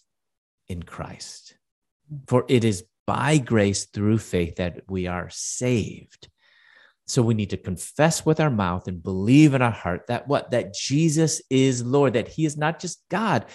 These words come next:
but he is Lord of all of creation, and that lo-, he's the Lord of me. He's my Lord. And so my hope is that if you're listening, if you're, uh, watching, uh,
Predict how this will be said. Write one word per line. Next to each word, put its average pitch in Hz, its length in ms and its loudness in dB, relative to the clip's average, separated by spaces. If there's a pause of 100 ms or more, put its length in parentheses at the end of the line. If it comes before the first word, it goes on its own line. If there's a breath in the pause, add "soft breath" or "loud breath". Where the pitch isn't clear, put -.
(120 loud breath)
but 139 140 -2
he 151 240 -2
is 135 200 0
Lord 147 400 2
of 107 160 2
all 135 300 2
of 226 160 -6
creation, 196 640 -2 (260 loud breath)
and 123 140 -6
that 123 180 -2
lo-, 123 120 0
he's 123 340 -4
the 120 100 0
Lord 113 600 2 (680 loud breath)
of 123 220 2
me. 151 260 0
He's 117 240 -2
my 131 420 -2
Lord. 104 580 -4 (640 soft breath)
And 113 180 -2
so 110 480 2 (300 soft breath)
my 117 260 4
hope 165 520 0
is 98 220 -4
that 101 280 -6
if - 160 -16
you're 85 80 -8
listening, 139 640 0 (580 soft breath)
if - 240 -16
you're, 76 580 -10
uh, 73 240 -18
watching, 127 960 -4 (180)
uh, 107 320 -6